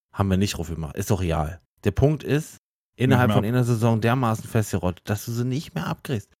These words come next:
Speaker 1: Also du hättest mit dem Auto losfahren können, theoretisch ohne Schrauben.
Speaker 2: Wahrscheinlich
Speaker 1: Wär
Speaker 2: hättest
Speaker 1: nix
Speaker 2: du, wenn du mal
Speaker 1: passiert.
Speaker 2: richtig,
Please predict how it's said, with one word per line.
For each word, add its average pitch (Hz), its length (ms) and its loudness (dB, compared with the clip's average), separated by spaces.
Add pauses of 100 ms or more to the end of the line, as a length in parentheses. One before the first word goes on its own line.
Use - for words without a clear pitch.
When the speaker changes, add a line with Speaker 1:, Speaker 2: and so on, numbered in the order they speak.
(340)
Speaker 1:
Also 107 240 0
du 113 100 4
hättest 123 300 0
mit 127 100 2
dem 117 100 0
Auto 117 180 2
losfahren 110 640 4
können, 104 280 0
theoretisch 107 440 0
ohne 147 180 0
Schrauben. 92 400 -4 (540)
Speaker 2:
Wahrscheinlich 117 360 2
Speaker 1:
Wär 120 60 8
Speaker 2:
hättest 127 180 2
Speaker 1:
nix 117 40 2
Speaker 2:
du, 117 60 6
wenn 117 80 6
du 113 60 6
mal 113 120 6
Speaker 1:
passiert. 120 240 0
Speaker 2:
richtig, - 300 0